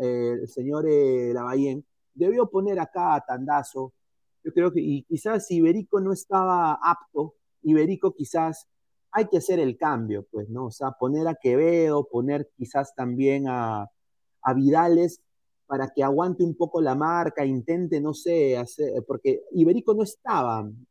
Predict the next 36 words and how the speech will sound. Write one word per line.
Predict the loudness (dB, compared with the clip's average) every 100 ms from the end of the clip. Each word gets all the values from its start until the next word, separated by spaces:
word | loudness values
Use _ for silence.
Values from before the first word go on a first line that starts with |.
| -8
en, | -6 -4
en | -6
su, | -4 -2 0 0 0 0 -4 _ _ _ _ _
en | -8 -8
su | -4 -2 -2 -2 -4 -6 -10 -2
cien | 0
por | 2 -2
ciento | 0 -4 -4 -12
para | -12 -12
mí, | -14 _ _ -2
Iberico. | 2 2 0 _ _ _ _ _ 2
A | 4
ver, | 6
vamos | 4 4
a | 4
leer | 6
lo | 4
que | 6
dice | 4 4
la | 0
gente. | 0 -2 0 -2
A | 0
ver, | 2 0 -2
somos | -6 -4 0
más | 0
de |
cien | 0 -2
personas | -2 -4 -4 -4 -2
en | 0
vivo. | 2 2
Muchísimas | 2 -6 -6 -4 -4
gracias | -4 -6
por | -10
todo | -6 -4
el |
apoyo. | -4 -4 -6 -6